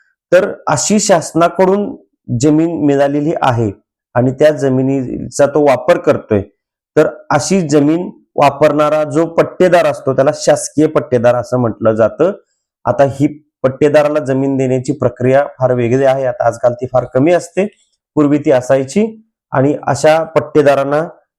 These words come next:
अ, काही वेगळ्या सवलती किंवा वेगळे नियम कायदे काढून यातलेच, परंतु काही विशेष सवलती सुद्धा त्यांना असायच्या,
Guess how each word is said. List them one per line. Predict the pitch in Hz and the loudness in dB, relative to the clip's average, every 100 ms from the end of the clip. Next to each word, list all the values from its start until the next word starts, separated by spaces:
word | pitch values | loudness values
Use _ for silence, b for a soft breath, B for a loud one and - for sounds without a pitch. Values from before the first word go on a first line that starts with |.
| - | -4
अ, | 120 | 0
काही | 139 143 | 2 2
वेगळ्या | 143 135 151 | 2 0 0
सवलती | 165 165 139 131 131 | 0 0 0 -2 -4
किंवा | 120 131 131 | -2 0 0
वेगळे | 135 135 156 | 0 0 0
नियम | 156 139 135 | -2 -2 -2
कायदे | 131 127 123 127 | -4 -4 -2 0
काढून | 127 127 127 139 | 0 0 0 0
यातलेच, | 139 170 170 | 2 -2 -2
परंतु | - 147 143 156 | 0 -2 -2 0
काही | 165 | 0
विशेष | 151 147 185 - | 0 -2 -4 -2
सवलती | 165 147 165 165 | 0 0 0 -2
सुद्धा | 151 131 | -6 -4
त्यांना | 135 135 123 | 0 0 2
असायच्या, | 120 110 110 180 | 0 0 2 0